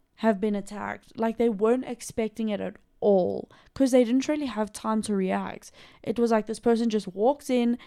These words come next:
and shot them. No time to, to defend themselves or anything like that,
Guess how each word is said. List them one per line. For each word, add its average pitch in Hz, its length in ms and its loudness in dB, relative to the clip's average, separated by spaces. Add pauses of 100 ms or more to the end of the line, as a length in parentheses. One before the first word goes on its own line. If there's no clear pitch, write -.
(260)
and 220 120 -2
shot 202 300 -4
them. - 300 -4 (420)
No 233 280 4
time 220 500 -4 (120)
to, 202 420 2 (200)
to 220 120 -2
defend 208 400 4
themselves 190 560 2
or 202 180 -2
anything 202 420 -4
like 185 240 -8
that, - 380 -10